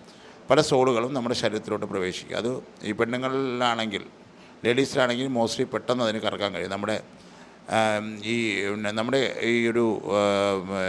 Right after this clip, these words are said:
ശരീര ലാംഗ്വേജ് വെച്ചിട്ട് അത് നമ്മുടെ ശരീരത്തിലോട്ട് പ്രവേശിക്കും. പ്രവേശിച്ച് കഴിഞ്ഞാൽ പിന്നെ അവർ അവരുടെ ആ എന്തൊക്കെയാണോ അവർക്ക് ബാക്കിയുള്ളതെല്ലാം ഇവരിലൂടെ അവരത് നേടിയെടുക്കും. അത് മാക്സിമം ദുരാത്മാക്കളായിരിക്കും. അങ്ങനെയുള്ള കാര്യങ്ങളും നടക്കാറുണ്ട്.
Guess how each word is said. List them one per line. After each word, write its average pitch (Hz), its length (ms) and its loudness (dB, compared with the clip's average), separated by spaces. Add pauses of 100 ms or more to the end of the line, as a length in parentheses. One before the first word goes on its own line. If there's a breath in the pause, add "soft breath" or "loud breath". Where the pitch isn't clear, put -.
(120)
ശരീര 135 280 4
ലാംഗ്വേജ് 123 460 4
വെച്ചിട്ട് 110 400 -2 (760 loud breath)
അത് 143 120 4
നമ്മുടെ 131 200 4
ശരീരത്തിലോട്ട് 107 560 2
പ്രവേശിക്കും. 107 600 -4
പ്രവേശിച്ച് 123 480 2
കഴിഞ്ഞാൽ 117 340 2
പിന്നെ 117 240 0
അവർ 120 360 4 (440 loud breath)
അവരുടെ 147 280 6
ആ 117 320 8 (100)
എന്തൊക്കെയാണോ 127 640 4
അവർക്ക് 127 280 4
ബാക്കിയുള്ളതെല്ലാം 113 640 6
ഇവരിലൂടെ 123 460 4
അവരത് 107 440 2 (300)
നേടിയെടുക്കും. 110 520 2 (800 loud breath)
അത് 139 340 4
മാക്സിമം 127 420 2
ദുരാത്മാക്കളായിരിക്കും. 113 920 2 (800 loud breath)
അങ്ങനെയുള്ള 160 300 6
കാര്യങ്ങളും 123 400 4
നടക്കാറുണ്ട്. 95 600 -2